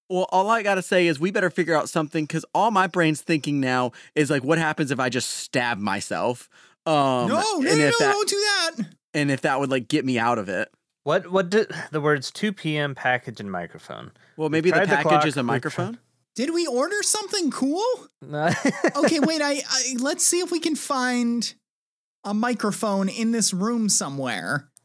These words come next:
Speaker 2: Maybe that'll help. Uh, every, everybody take a corner of the room and start looking for a microphone.
Speaker 3: I mean, I have my, my radio. It,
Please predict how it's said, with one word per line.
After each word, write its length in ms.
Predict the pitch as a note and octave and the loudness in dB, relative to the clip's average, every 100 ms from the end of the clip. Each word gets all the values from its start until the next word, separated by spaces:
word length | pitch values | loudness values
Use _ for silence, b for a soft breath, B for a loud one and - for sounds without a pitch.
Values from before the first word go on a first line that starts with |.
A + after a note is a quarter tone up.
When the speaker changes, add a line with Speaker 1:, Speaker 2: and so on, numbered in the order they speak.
| _ | _
Speaker 2:
Maybe 200 | G3 B3+ | -4 -2
that'll 280 | C4+ B3+ B3+ | 0 0 0
help. 300 | G#3+ A#3 G3+ | 0 -2 -2
Uh, 300 | G#3+ G#3 G3+ F3+ | -4 -2 0 0
every, 240 | A3+ D#4 - | 0 -2 -2
everybody 640 | C4+ F4 F4 F4+ E4 C#4 | 0 0 0 0 -2 -2
take 300 | - B3+ B3+ | -2 -2 -2
a 60 | C#4+ | -4
corner 340 | C4+ C#4 C#4 | -2 0 0
of 80 | B3 | 0
the 100 | C4 | 0
room 220 | B3 B3 | 0 0
and 80 | G#3+ | 0
start 240 | F#3+ B3+ B3 | 0 -2 -2
looking 300 | B3 D4 B3+ | -2 -2 -2
for 200 | C4+ B3 | -2 0
a 60 | |
microphone. 920 | G3 G#3+ G3+ G#3 D#3+ D#3+ A2 B2+ F3+ - | 0 0 -2 -4 -2 -4 -4 -4 -4 -6
Speaker 3:
I 60 | D3+ | -2
mean, 220 | E3 E3 | 0 2
I 140 | C#3 C#3 | 0 0
have 240 | E3 F#3 | 0 0
my, 420 | D#3 B2+ A2+ G2+ F#2 _ | 0 0 0 -2 -6 _
my 200 | - A2 | -10 -6
radio. 680 | G#2+ G2 C3+ F3 F2+ F2+ A2 | -4 -2 0 0 -2 -2 -4
It, 220 | G#2+ - | -4 -6